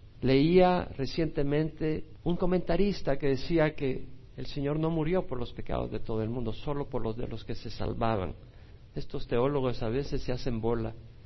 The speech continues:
y dentro de la bola se sale de lo que el Señor dice. Porque la palabra del Señor dice acá claramente,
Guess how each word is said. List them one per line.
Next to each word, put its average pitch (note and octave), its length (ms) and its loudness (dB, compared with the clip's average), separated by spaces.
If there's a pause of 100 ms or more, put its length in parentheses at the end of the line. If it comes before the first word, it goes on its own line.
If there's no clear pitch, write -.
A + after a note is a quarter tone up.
(280)
y B2 100 0
dentro A#2 320 0
de G#2+ 60 2
la A2 100 4
bola D3 320 2
se A#2+ 120 -2
sale A#2+ 360 2
de A#2 100 2
lo G#2 120 0
que G#2+ 80 -2
el G2 60 -4
Señor G2+ 380 -2
dice. - 360 -8 (560)
Porque A#2+ 300 -2 (340)
la C3 180 2
palabra A3 420 6
del G#3+ 80 6
Señor A3 340 4
dice A#3 240 2
acá C#4+ 240 2 (160)
claramente, G#3 840 4